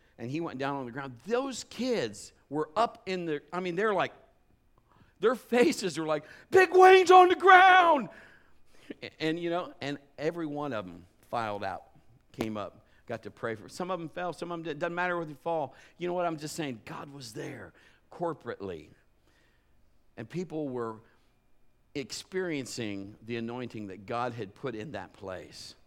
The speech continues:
I was with Pastor Gary last night, and he talked about, he was in Albania, and, uh, he was doing a service there, and, and these Albanians were,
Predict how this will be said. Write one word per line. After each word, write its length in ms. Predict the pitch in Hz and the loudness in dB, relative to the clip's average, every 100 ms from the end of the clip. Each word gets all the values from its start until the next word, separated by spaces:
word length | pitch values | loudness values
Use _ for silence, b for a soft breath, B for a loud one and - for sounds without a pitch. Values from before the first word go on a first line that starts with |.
| b b b | b b b
I 60 | 147 | -8
was 140 | 135 | -6
with 120 | 135 | -8
Pastor 320 | - 143 - 113 | -2 -2 -2 -8
Gary 280 | 131 139 127 | -6 -4 -4
last 240 | 117 - | -6 -8
night, 160 | 147 113 | -12 -12
and 60 | |
he 140 | 147 170 | -12 -10
talked 340 | 151 143 - | -8 -8 -8
about, 420 | 113 120 113 - B B B B | -6 -4 -4 -8 B B B B
he 160 | - 151 | -8 -4
was 260 | 139 117 - | -4 -6 -10
in 260 | 135 131 127 | -8 -8 -8
Albania, 800 | 120 110 107 120 147 120 87 85 - _ _ _ _ _ _ _ _ - | -8 -8 -8 -8 -8 -8 -12 -16 -20 _ _ _ _ _ _ _ _ -14
and, 280 | 107 104 101 | -10 -8 -6
uh, 160 | 95 92 B B B B B B _ - | -8 -8 B B B B B B _ -12
he 180 | 135 151 | -8 -6
was 180 | 131 | -8
doing 260 | 117 147 139 | -6 -6 -6
a 80 | 120 | -8
service 500 | - 147 156 131 - | -8 -8 -6 -10 -8
there, 280 | 107 104 110 | -8 -6 -6
and, 340 | 120 120 117 - | -6 -6 -10 -12
and 140 | 147 | -12
these 220 | 170 214 175 | -10 -10 -8
Albanians 640 | 156 160 202 208 151 131 | -8 -10 -10 -8 -8 -10
were, 280 | 113 113 | -10 -10